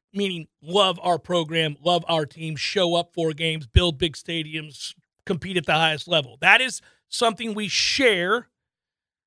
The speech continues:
uh, with S E C, uh, fandom, programs,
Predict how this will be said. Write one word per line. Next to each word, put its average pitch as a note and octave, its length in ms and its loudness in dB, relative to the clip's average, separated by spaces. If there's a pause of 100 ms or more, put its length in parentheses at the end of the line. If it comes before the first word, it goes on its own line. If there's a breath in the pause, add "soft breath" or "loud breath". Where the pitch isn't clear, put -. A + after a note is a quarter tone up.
(760)
uh, E3 300 0
with F#3 240 4
S F#3 240 2
E G3+ 100 -10
C, F3 500 -10 (160)
uh, D3 80 -20 (160)
fandom, F#3+ 520 2 (220)
programs, F3+ 680 0